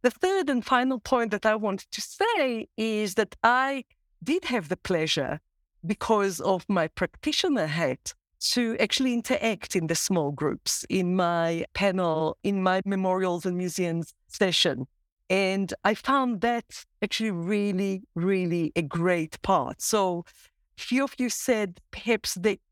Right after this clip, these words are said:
can be some more involvement of the faculty in any part. It doesn't have to, to be all parts, but in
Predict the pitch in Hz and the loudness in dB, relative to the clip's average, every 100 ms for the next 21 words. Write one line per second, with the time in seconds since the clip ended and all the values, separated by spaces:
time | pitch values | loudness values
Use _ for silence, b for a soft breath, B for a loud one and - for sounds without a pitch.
0 | _ - 240 254 240 285 269 302 262 277 | _ -2 0 0 0 0 0 2 2 2
1 | 285 247 262 254 240 262 269 - B B | 0 -2 0 0 0 -2 -2 -4 B B
2 | - 214 254 - 254 247 262 - 262 247 | -6 -2 -2 0 0 0 -4 -2 -2 -2
3 | - _ _ - 233 233 - 208 247 277 | -6 _ _ -2 0 0 0 2 2 -2
4 | - 262 262 285 311 - 160 139 262 339 | 0 2 4 2 -2 -4 -4 -2 -2 -2
5 | 320 - - - - 254 277 226 233 208 | -4 -4 -6 -6 -6 -4 -2 0 -2 0
6 | 240 233 247 - 175 - 165 | 2 2 0 -2 -6 -4 -8